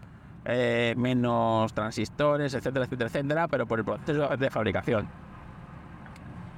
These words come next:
Y los que son inútiles, pues realmente la compañía se los sigue cobrando a,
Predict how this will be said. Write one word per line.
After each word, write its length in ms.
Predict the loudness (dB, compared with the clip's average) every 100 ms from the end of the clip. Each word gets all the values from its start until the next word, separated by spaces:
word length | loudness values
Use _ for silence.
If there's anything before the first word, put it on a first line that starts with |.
| -16 4
Y 120 | 8
los 160 | 8 6
que 140 | 2
son 300 | 0 2 4
inútiles, 680 | 4 4 4 4 4 2 -4 -14 -2
pues 280 | 2 2 2
realmente 720 | 0 2 0 0 2 0 0 -8 -18 -18 -18 -16 -6
la 180 | 0 0
compañía 600 | 2 2 2 4 4 4
se 100 | 4
los 140 | 2 2
sigue 340 | 2 4 4
cobrando 580 | 4 6 6 4 4 4
a, 360 | 2 -2 -6